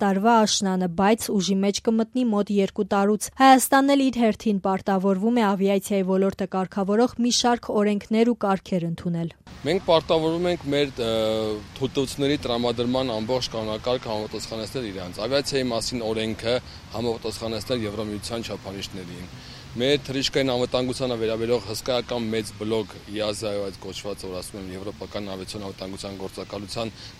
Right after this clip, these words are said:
Speaker 2: կողմից այդ փաթեթը, որ կա ընդ-, կարգերի, օրենքների և, ը, ա, ռեկոմենդացիաների, այդ ամբողջը պետքա ներդրվի։ Ուղևորների և սպառողների շահերի պաշտպանությանը վերաբերող, ը, մեծ, ա, օրենք կա, որը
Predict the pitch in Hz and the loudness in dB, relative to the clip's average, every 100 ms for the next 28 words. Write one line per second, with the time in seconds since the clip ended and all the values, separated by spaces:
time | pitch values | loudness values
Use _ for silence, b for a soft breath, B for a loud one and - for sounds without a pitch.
0 | 123 120 123 135 123 113 104 B B B | -2 -2 2 0 0 -4 -6 B B B
1 | - 117 127 - 117 113 104 123 113 104 | -4 -2 -2 -4 -2 -2 -2 0 2 0
2 | 104 101 101 - - 113 110 117 113 110 | -2 -4 -8 -12 -4 -2 -2 -4 -6 -4
3 | 107 101 117 117 - 113 107 104 104 101 | -6 -4 -4 -4 -6 -6 -4 -4 -4 -4
4 | B B B - 101 101 101 101 101 92 | B B B -14 -8 -6 -6 -6 -6 -8
5 | - - 85 80 - 98 92 - - - | -14 -16 -14 -10 -10 -10 -12 -16 -18 -18
6 | - 113 110 117 117 113 117 120 113 110 | -10 -10 -6 -4 -2 -2 -4 -4 -4 -2
7 | 147 160 B B B 123 127 127 127 147 | -2 -4 B B B -4 -2 -2 0 -2
8 | - - 120 - 139 117 110 107 98 92 | -2 -4 -6 -4 -4 -2 -2 -4 -8 -8
9 | 95 92 B - 120 135 139 143 143 156 | -10 -12 B -8 0 2 2 2 2 2
10 | 147 123 120 127 120 127 131 - 117 117 | 0 0 0 0 0 -2 -2 -2 -2 -2
11 | 123 113 107 123 120 113 123 110 107 110 | -2 -4 -4 -6 -6 -6 -6 -2 -2 -2
12 | 110 113 131 - - - - 98 101 95 | -2 0 0 -2 -16 -18 -14 -12 -10 -12
13 | 101 110 123 - 117 107 107 113 117 127 | -8 -4 -4 -4 -8 -4 -2 0 0 -2
14 | 120 127 113 | -2 -2 0